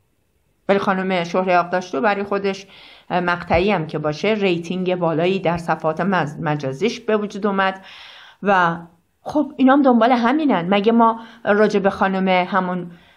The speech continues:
معصومه علی نژاد قمی کلان ندیدیم که ایشون حتی بعضی فیلمای ساختگی از گفتگو با به اصطلاح خانواده‌های داخل،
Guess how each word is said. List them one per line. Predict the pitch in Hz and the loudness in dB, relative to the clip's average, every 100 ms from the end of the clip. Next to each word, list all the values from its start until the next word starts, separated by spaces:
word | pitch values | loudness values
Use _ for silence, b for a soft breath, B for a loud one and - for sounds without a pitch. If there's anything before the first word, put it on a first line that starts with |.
| - | -6
معصومه | 185 175 170 170 196 175 175 175 | -2 0 -2 -4 -4 -2 0 2
علی | 160 190 175 175 | 2 0 -2 -4
نژاد | 175 170 175 208 | -4 -2 -2 -2
قمی | 185 170 170 | -2 -4 -2
کلان | 185 175 220 208 | -2 0 2 2
ندیدیم | 196 262 285 277 254 | 2 0 0 2 0
که | 233 | 0
ایشون | 208 - 220 196 | -6 -4 -2 0
حتی | 185 202 - 202 | -2 -4 2 2
بعضی | 196 196 196 196 208 180 - | 4 2 2 0 -4 -4 -4
فیلمای | 208 185 180 254 | 0 2 2 2
ساختگی | 247 214 - - 180 170 165 | 2 0 -2 -2 -2 -2 -2
از | 147 175 | -2 -2
گفتگو | 190 - 180 - 214 | -6 -2 -4 0 2
با | 196 180 170 B B B _ | 4 4 0 B B B _
به | 190 | -6
اصطلاح | 202 - 190 190 202 | -6 -2 2 2 2
خانواده‌های | 202 202 190 175 175 170 208 | 2 0 2 2 2 2 4
داخل، | 196 165 - 190 202 | 4 2 2 2 2